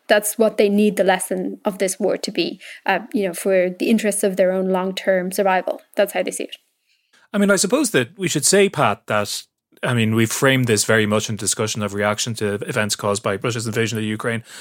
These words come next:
Speaker 2: but it's not the only thing that's causing, um, economic and inflationary pressures at the moment. Like, if you look at the complete disaster that happened at Dublin Airport last weekend, and who knows, might happen again,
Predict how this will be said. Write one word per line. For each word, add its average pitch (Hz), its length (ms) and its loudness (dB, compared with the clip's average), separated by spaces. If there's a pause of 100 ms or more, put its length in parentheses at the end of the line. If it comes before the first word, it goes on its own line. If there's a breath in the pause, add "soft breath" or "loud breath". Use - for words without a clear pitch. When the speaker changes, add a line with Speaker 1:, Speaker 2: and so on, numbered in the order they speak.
(140 loud breath)
Speaker 2:
but 185 100 -2
it's 190 80 -2
not 302 120 2
the 214 120 4
only 151 640 2
thing 120 380 0
that's 107 180 -4
causing, 107 760 0
um, 107 360 -4
economic 117 420 0
and 104 80 -6
inflationary 104 720 -4
pressures 123 380 -2
at 110 120 -2
the 110 60 -8
moment. 104 280 0
Like, 123 160 0
if 139 80 -4
you 151 80 0
look 180 140 0
at 135 100 -6
the 113 260 -2 (380 loud breath)
complete 113 400 -2
disaster 110 640 0
that 104 140 -8
happened 104 360 -4
at 101 140 -6
Dublin 104 280 0
Airport 107 460 -2
last 98 240 -4
weekend, 101 540 -4
and 98 240 -10
who 110 140 -8
knows, 107 260 -4
might 98 160 -6
happen 110 220 -8
again, 107 360 -2